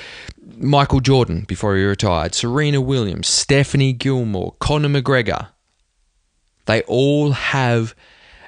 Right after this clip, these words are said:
an abundance of accountability and support.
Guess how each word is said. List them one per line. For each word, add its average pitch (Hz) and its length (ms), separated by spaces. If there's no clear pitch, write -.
an 107 160
abundance 101 1040
of 92 160
accountability 98 680
and 90 120
support. - 500